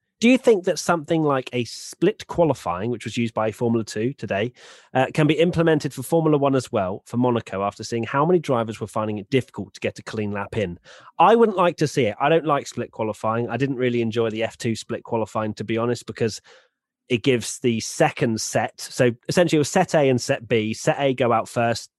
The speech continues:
ten drivers. They set the fastest times they possibly can, and it basically seals each row of the grid. So those ten are the f-, or eleven are the first eleven rows on the grid. Then the second set go out, and they,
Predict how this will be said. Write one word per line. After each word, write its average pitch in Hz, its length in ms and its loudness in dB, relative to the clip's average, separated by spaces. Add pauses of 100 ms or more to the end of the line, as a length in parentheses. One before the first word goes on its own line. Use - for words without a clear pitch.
(180)
ten 127 300 2
drivers. 113 560 0 (300)
They 123 80 2
set 170 240 2
the 127 80 2
fastest 120 520 0
times 120 300 0
they - 80 -4
possibly 113 460 -2
can, 107 380 -4 (380)
and 117 140 0
it - 140 -8
basically 117 760 0
seals 104 800 0 (120)
each - 280 -8
row 113 220 4
of 98 140 -4
the 110 100 -6
grid. 98 300 -6
So 117 100 -10
those 127 220 0
ten 107 320 0
are 92 100 -10
the 101 80 -6
f-, - 220 -8
or 101 120 -4
eleven 104 360 -2
are 95 60 -8
the 95 100 -12
first - 560 -8
eleven 101 300 -4
rows 95 280 -6
on 98 80 -10
the 92 80 -10
grid. 92 260 -6
Then 131 160 2
the 135 80 2
second 175 400 2
set - 240 -6
go 101 180 -2
out, 107 260 -2 (260)
and 123 180 4
they, 139 440 4